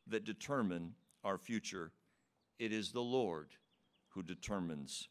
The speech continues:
our future. This passage addresses two groups of people and brings an encouragement to one and a warning to the other. Let's read the passage together. I'm reading from Jeremiah chapter twenty-four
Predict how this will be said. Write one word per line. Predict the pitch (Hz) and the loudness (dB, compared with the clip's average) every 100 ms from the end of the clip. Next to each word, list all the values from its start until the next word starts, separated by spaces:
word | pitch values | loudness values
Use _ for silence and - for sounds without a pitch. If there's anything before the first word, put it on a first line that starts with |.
| - | -4
our | 90 | -4
future. | - 87 - 131 - _ _ _ _ _ _ _ _ _ - - | -4 -8 -6 -10 -12 _ _ _ _ _ _ _ _ _ -20 -2
This | 139 143 | 2 2
passage | - 156 170 - 110 | 4 4 6 4 2
addresses | 117 110 135 143 123 107 | 0 2 6 6 4 2
two | - 147 | 2 0
groups | 123 131 127 | 2 2 2
of | 113 98 | 0 0
people | 139 139 87 - _ _ _ _ - | 0 0 -2 -6 _ _ _ _ -2
and | 117 110 | 2 6
brings | 131 135 120 | 6 6 4
an | 117 | 2
encouragement | 110 - 147 170 151 160 | 2 2 2 2 2 -2
to | - | 0
one | 143 127 104 101 120 _ _ _ _ _ _ _ _ _ _ | 0 2 2 0 -6 _ _ _ _ _ _ _ _ _ _
and | - 104 | -2 2
a | |
warning | 104 120 131 120 92 82 98 - - - _ | 2 2 4 4 2 -2 -8 -18 -20 -20 _
to | - | -8
the | 101 107 | -2 0
other. | 92 76 - _ _ - | 0 -2 -8 _ _ -12
Let's | 113 - | -6 0
read | 139 | 0
the | 107 | 0
passage | 104 117 110 98 | 0 0 0 -2
together. | - 107 95 80 | -4 0 0 0
I'm | 87 | -2
reading | 98 107 | -2 -2
from | 98 101 | -2 -4
Jeremiah | 87 107 104 104 95 90 | -2 2 2 2 0 -2
chapter | 98 95 92 | -2 -4 -6
twenty-four | - 107 107 95 - 95 82 80 | -10 -6 -4 -4 -4 -2 -2 -2